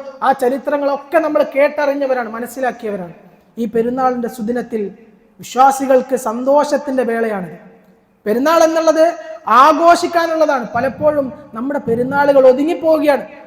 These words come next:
ആശംസകളിൽ ഒതുങ്ങിപ്പോവുകയാണ്. രണ്ടരക്കാത്ത് രാവിലെ വന്ന് നമസ്കരിച്ച് ഈ ഖുത്ബയും കേട്ട് വീട്ടിൽ പോയി ഭക്ഷണം കഴിച്ച് കിടന്നുറങ്ങാനുള്ളതല്ല പെരുന്നാൾ എന്നുള്ളത്. പലപ്പോഴും നമ്മുടെ മക്കൾ,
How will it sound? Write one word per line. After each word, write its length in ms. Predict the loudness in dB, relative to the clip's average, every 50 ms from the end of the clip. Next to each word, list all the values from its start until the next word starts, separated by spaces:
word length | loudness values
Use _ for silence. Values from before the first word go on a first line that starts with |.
| -20 -8 -2
ആശംസകളിൽ 840 | 2 4 4 4 4 2 0 -2 -2 -2 -2 -2 0 2 4 4
ഒതുങ്ങിപ്പോവുകയാണ്. 880 | 4 4 2 0 -2 -4 -2 0 0 2 2 2 2 2 2 2 2 -2 -8 -14 -20 -20 -20 -20 -20 _ _ _ _ _ _ _ _ _ _ _ _ -6
രണ്ടരക്കാത്ത് 680 | -4 0 2 2 2 2 2 2 2 2 2 2 2 4
രാവിലെ 340 | 6 6 6 6 6 6 6
വന്ന് 220 | 6 4 2 2
നമസ്കരിച്ച് 760 | 0 -2 -2 -4 -2 -2 0 0 -2 -2 2 2 2 2 2 -2 -10 -20 -20 -8 -4
ഈ 100 | -4 -2
ഖുത്ബയും 540 | 0 -2 -2 -2 0 2 4 4 4 4 4
കേട്ട് 460 | 4 4 4 6 6 6 6 6 2 -2 -10 -16 -10 -4
വീട്ടിൽ 280 | -4 -4 -2 -2 -4 -4
പോയി 220 | 2 2 2 2
ഭക്ഷണം 460 | 2 0 -2 -4 -4 -8 -8 -6 -4
കഴിച്ച് 200 | -4 -4 -6 -8
കിടന്നുറങ്ങാനുള്ളതല്ല 1400 | -10 -8 -6 -4 -4 -4 -4 -6 -6 -6 -6 -6 -6 -4 -2 -2 -2 -2 -4 -4 -4 -2 -2 -2 -2 -2 -6 -12 -16 -18 -16 -12
പെരുന്നാൾ 380 | -8 -6 -6 -4 -2 -2 -2 -4
എന്നുള്ളത്. 520 | -4 -6 -8 -10 -10 -12 -14 -18 -20 -20 -20 _ _ _ _ _ -4
പലപ്പോഴും 840 | -2 0 0 -2 2 4 6 6 8 6 6 2 2 -2 -6 -10 -12 -14 -14 -8
നമ്മുടെ 400 | -6 -4 -2 2 2 4 4 4
മക്കൾ, 500 | 2 0 -2 0 2 4 4 4 2